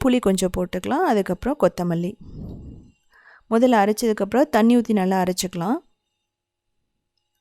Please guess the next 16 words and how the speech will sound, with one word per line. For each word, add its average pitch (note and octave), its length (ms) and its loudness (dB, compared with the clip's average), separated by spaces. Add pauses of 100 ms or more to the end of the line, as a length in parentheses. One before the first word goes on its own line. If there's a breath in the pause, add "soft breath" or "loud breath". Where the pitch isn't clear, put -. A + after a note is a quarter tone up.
இப்ப A3 240 -2
பாருங்க, F#3+ 360 0
மூணு G3+ 240 2
நிமிஷத்துக்கு F#3+ 500 -2
அப்புறம், C#4 340 -4 (440 loud breath)
அப்பவும் B3 380 0
நீங்க C#4+ 180 2
ரொம்ப G3 220 2
மிக்ஸ் F#3 220 -2
பண்ண F#3 260 -4
வேணாம். F3+ 40 -4
அப்படியே G3 320 0
எடுத்தீங்கன்னா G#3 260 0
அப்படியே A#3 380 0 (420 soft breath)
விழும் A3 460 6 (340)
கரண்டியிலிருந்து. F#3 680 0